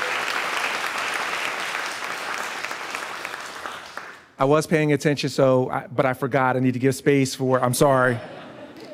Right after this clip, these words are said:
I promise I'll, I, I get the next one right. The Climate and Urban Systems Partnership is a group of informal science educators, clim-, sci-, climate scientists, learning scientists, and community partners to explore in-,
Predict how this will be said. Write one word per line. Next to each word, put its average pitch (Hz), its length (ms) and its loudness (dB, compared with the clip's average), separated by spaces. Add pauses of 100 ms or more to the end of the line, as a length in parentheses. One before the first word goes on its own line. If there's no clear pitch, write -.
(480)
I 127 80 0
promise 151 340 4
I'll, 143 140 4
I, 147 300 2
I 139 40 2
get 139 140 4
the 147 80 4
next 143 220 6
one 131 100 8
right. 113 240 2 (1120)
The 147 100 2
Climate 208 440 6
and - 80 -6
Urban 170 280 6
Systems 151 420 2
Partnership 127 560 2
is 139 140 0
a 131 60 4
group 165 240 4
of - 160 -4
informal 196 500 2
science 151 540 2 (160)
educators, 123 680 0 (240)
clim-, 180 380 2
sci-, 165 340 2
climate 214 420 2
scientists, 123 640 0 (260)
learning 226 360 6
scientists, 123 640 2
and - 180 -2
community 180 420 2
partners 123 500 2
to 139 120 -4
explore 135 400 0
in-, 135 240 -4